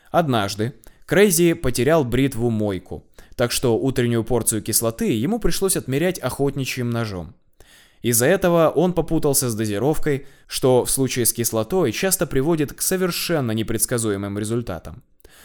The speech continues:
Так вышло и на этот раз. «По чуть-чуть вкислимся», заявил Крейзи, «и сразу же руки в ноги. Нам через сорок минут надо быть в комитете».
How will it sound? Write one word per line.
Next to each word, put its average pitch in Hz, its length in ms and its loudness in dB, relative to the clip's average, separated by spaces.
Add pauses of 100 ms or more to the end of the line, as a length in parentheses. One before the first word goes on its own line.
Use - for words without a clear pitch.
(240)
Так 196 200 4
вышло 170 680 2
и 110 100 -2
на 107 220 0
этот 110 220 -6
раз. - 380 -10 (800)
«По 120 140 2
чуть-чуть 135 480 -2
вкислимся», 95 720 -2 (280)
заявил 107 440 0
Крейзи, 92 480 -6 (300)
«и 110 100 0
сразу 139 420 2
же 135 160 2
руки 135 260 2
в 117 120 -4
ноги. 92 340 -8 (300)
Нам 135 260 0
через 147 280 2
сорок 147 320 2
минут 151 340 0
надо 127 220 0
быть 131 180 0
в - 80 -8
комитете». 127 640 -4